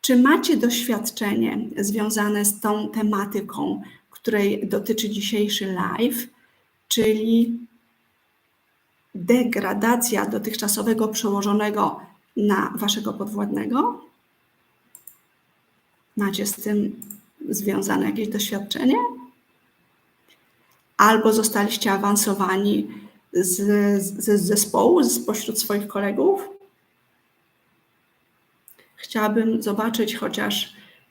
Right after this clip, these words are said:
jedno zdanie od osób, które mnie oglądają, abym mogła kontynuować naszą dzisiejszą podróż. A, i jeszcze mam ważne pytanie: czy mieliście okazję obejrzeć ten film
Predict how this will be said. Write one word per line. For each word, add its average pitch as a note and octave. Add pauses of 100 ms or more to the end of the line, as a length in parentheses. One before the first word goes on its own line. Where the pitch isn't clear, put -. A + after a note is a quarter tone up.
jedno G#3
zdanie G#3+ (260)
od G#3
osób, G#3
które -
mnie G#3
oglądają, D3 (480)
abym F4+
mogła A#3+
kontynuować A#3 (220)
naszą G#3 (460)
dzisiejszą A#3
podróż. - (1160)
A, E4
i B3+
jeszcze A#3
mam A#3
ważne G#3+
pytanie: A#3+ (100)
czy -
mieliście A#3
okazję G#3 (140)
obejrzeć - (260)
ten G#3+
film A3